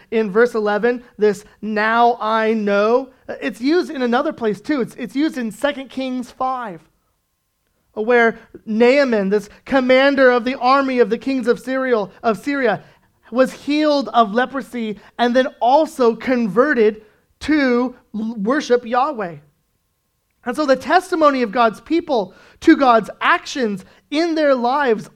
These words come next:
on their behalf has always been an effective component in evangelism. God's word saves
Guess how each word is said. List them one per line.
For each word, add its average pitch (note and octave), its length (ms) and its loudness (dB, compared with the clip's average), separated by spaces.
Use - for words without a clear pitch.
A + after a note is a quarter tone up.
on E4+ 480 2
their D4 240 2
behalf B3 580 0
has D4+ 260 0
always F#4 520 2
been D#4+ 220 0
an D4 120 -2
effective D#4 480 0
component C4+ 800 -4
in C#4 140 -4
evangelism. D4+ 760 -6
God's C#4+ 480 0
word A#3+ 560 2
saves C4 920 2